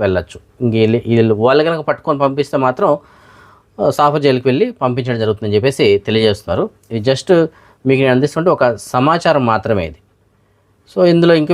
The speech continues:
వేరే ఏదైనా మార్గాలు ఉంటే ఉండొచ్చో మనకు తెలియదు, కానీ just ఇది ఒక సమాచారం. మనకి సోషల్ మీడియా ద్వారా, అలాగే కువైట్కి సంబంధించిన కొన్ని ప్రముఖమైన వార్తాపత్రికల ద్వారా మనకు అందినటువంటి సమాచారం ఇది. కువైట్లో ఉన్న మన భారతదేశానికి సంబంధించినటువంటి రాయబార కార్యాలయం అంటే ఎంబసీ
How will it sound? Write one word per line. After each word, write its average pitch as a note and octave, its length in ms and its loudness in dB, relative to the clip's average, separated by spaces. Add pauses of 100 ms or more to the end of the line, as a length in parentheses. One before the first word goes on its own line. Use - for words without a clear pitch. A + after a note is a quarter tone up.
వేరే D#3+ 160 4
ఏదైనా D3+ 260 2
మార్గాలు C3+ 300 0
ఉంటే C3 180 -6
ఉండొచ్చో B2 380 -6
మనకు G#2 200 -6
తెలియదు, A#2 260 -2
కానీ D#3+ 160 0 (480)
just C#3 220 -2
ఇది D#3 120 2
ఒక C3 60 -12 (120)
సమాచారం. B2+ 420 0 (260)
మనకి C3+ 280 0 (220)
సోషల్ C3+ 340 0
మీడియా A#2+ 220 0
ద్వారా, D3 200 4 (440)
అలాగే B2 280 0
కువైట్కి B2+ 340 -2
సంబంధించిన A#2+ 340 -2
కొన్ని A2+ 200 -2
ప్రముఖమైన A#2 440 -2 (100)
వార్తాపత్రికల A2 640 -2
ద్వారా A#2+ 240 2
మనకు A2 200 -4
అందినటువంటి G#2+ 420 -6
సమాచారం G2 500 -4
ఇది. E3+ 80 -6 (1300)
కువైట్లో C#4 440 2
ఉన్న B3 140 -2 (120)
మన D#3+ 100 -2 (100)
భారతదేశానికి B2+ 500 -4
సంబంధించినటువంటి B2 500 -4 (140)
రాయబార G#2 480 0
కార్యాలయం F#2+ 400 -2
అంటే F#2+ 160 -8
ఎంబసీ G#2 280 -4